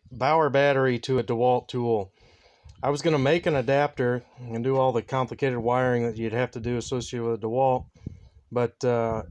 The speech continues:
in the process I found out it can't be done easily with a Bauer battery. Might be possible with a Hercules battery, but I don't have any of those, so I can't tell you.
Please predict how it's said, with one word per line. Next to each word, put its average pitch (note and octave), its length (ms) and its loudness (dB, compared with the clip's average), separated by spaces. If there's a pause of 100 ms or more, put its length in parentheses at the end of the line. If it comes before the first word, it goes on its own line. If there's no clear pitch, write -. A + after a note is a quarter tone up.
(140)
in B2 100 -6
the B2 60 -4
process C3+ 460 -2
I A#2 80 -4
found B2+ 280 -2
out B2+ 280 -2
it A2 180 -12
can't C#3+ 240 -6
be B2 140 -8
done A#2+ 260 0
easily A#2 380 -2
with A2 140 -4
a G#2 40 -6
Bauer A#2 320 0
battery. A#2+ 500 0 (640)
Might D#3 220 -2
be D#3+ 100 -2
possible C3+ 480 -2
with A#2+ 140 0
a A#2 40 0
Hercules B2+ 520 -4
battery, B2 400 -2
but A2+ 160 -4
I B2 80 -2
don't C3 160 -6
have B2+ 160 -4
any A#2 140 -4
of A2+ 80 -4
those, A#2 360 -2
so A2 340 -4 (1000)
I B2+ 120 -4
can't C3 280 -6
tell C3 160 -2
you. C3 220 0